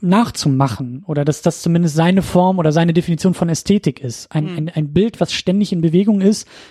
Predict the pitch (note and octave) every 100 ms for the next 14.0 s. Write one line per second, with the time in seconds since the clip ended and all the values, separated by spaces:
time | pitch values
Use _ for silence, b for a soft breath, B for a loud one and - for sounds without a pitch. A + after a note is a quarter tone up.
0 | B D#3+ - E3+ E3 - F3+ - F3 -
1 | F#3+ F#3 - A3 G3+ E3 D3 C#3+ C#3 C#3
2 | C3 C3 - D3 D3+ - E3+ F3 F3+ G3
3 | - F#3 G3+ F#3+ F#3 F3+ F#3 F#3 F#3 E3+
4 | D#3+ B B B F3 G3 - F#3 - F3+
5 | F3+ D#3+ G3 G3+ - F#3+ F#3 F3+ E3 F3
6 | E3+ - F#3 G3 F3 F3 F3 E3 E3+ F3
7 | E3 - B - D3 C#3+ C#3+ F#3+ - F3
8 | E3+ F3+ - E3+ D3+ D#3+ E3 - B B
9 | - E3 G#3 F#3 G3 G#3 F#3 - F3+ F#3
10 | F3 F#3+ G3 F3+ E3+ - - G3 F3 -
11 | F3 F3+ G3+ G3+ F#3+ F3+ F#3+ - A3+ A3
12 | G3 G3 G3 F#3+ E3 C3+ B2+ C3 C#3+ C#3+
13 | D3+ D3+ F3+ - D#3+ - B3 A#3 A#3 A#3